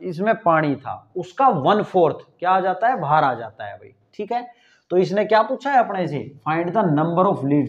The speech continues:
shots dropped in the vessel।" कि उस, इस बर्तन में कितनी number of,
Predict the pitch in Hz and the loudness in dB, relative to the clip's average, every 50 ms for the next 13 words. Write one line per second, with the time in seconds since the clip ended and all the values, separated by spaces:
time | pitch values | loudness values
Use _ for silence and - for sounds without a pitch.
0 | - - 147 185 233 269 269 - - - - _ _ _ 113 110 156 175 185 180 | -2 -2 0 2 2 2 2 -2 -8 -18 -20 _ _ _ -4 0 2 2 2 0
1 | 185 175 - 147 135 135 135 180 226 262 - - - - _ _ 120 113 107 - | -2 -4 -4 -4 -6 -2 0 2 2 2 0 -4 -10 -20 _ _ -14 -14 -14 -14
2 | - 101 92 - _ _ _ _ _ _ - 202 220 233 254 262 262 - - - | -18 -20 -20 -20 _ _ _ _ _ _ -8 -6 -4 -2 -2 -2 -4 -6 -12 -10
3 | 196 175 - - 143 151 143 - - - 160 170 180 202 220 247 262 269 262 - | -10 -10 -10 -2 0 0 0 0 -2 -2 -2 -2 -2 0 0 0 0 -2 -6 -10
4 | - - _ _ _ - 196 190 - - 240 262 269 240 220 214 208 208 202 214 | -18 -20 _ _ _ -10 -10 -8 -2 2 4 4 6 6 4 2 0 2 2 4
5 | 214 208 208 202 | 4 6 4 2